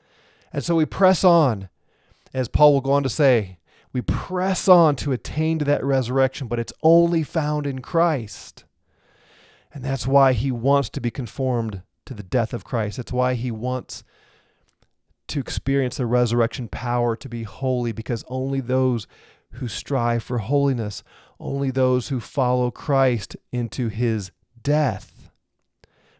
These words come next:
will also join him in resurrection. So that's our hope. And I pray that today you will be glad and rejoice and see the bigger picture.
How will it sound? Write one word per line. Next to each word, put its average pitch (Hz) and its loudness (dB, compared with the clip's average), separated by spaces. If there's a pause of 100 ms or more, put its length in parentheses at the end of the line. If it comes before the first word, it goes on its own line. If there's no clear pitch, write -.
will 113 -6
also 117 0 (440)
join 117 -2
him 101 -6 (220)
in 107 -12
resurrection. 101 -10 (840)
So - -6
that's 196 6
our 175 8
hope. 135 2 (640)
And 131 -2
I 175 6
pray 165 6
that 143 2
today 160 0
you 151 -2
will 147 0
be 120 -4
glad 127 -2 (400)
and 131 -2
rejoice 127 4 (320)
and 131 -4
see 170 0
the 143 2
bigger 165 0
picture. 117 -6